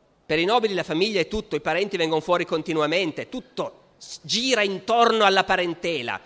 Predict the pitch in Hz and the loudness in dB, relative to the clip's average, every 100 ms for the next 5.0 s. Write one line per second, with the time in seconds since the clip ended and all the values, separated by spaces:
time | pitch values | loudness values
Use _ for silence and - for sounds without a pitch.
0 | _ - 294 269 220 262 240 202 190 151 | _ -8 -2 2 2 2 4 4 2 -2
1 | 131 120 104 98 98 - _ _ 208 226 | -2 -4 -6 -10 -12 -14 _ _ 2 4
2 | 269 240 - 196 202 214 202 180 - 208 | 4 2 0 0 0 0 -2 -2 2 4
3 | 147 123 170 - 147 147 214 220 190 190 | 4 0 -6 -6 -6 -4 -6 -6 -4 -4
4 | 180 170 202 143 135 143 196 127 101 | -2 -2 -4 -4 -4 -4 -4 -6 -12